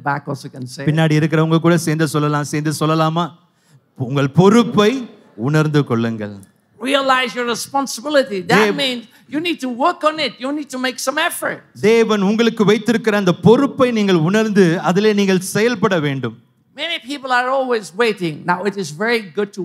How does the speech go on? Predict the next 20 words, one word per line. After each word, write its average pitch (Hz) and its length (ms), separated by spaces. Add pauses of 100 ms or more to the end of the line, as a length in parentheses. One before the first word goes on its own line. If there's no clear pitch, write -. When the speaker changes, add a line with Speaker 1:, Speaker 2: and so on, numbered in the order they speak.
Speaker 1:
wait 185 200
on 170 160
the 151 60
Lord, 156 320
and 156 160
we 151 260
must - 300
always 160 360 (140)
wait 160 180
on 139 160
the - 60
Lord. 101 40
Speaker 2:
நிறைய 139 300
நேரத்துல 143 320
அநேகர் 131 560
காத்திருக்கிறேன், 160 800
காத்திருக்கிறேன்னு 147 680
காத்திருந்து 160 580
கொண்டே 156 380
இருக்கிறார்கள். 127 600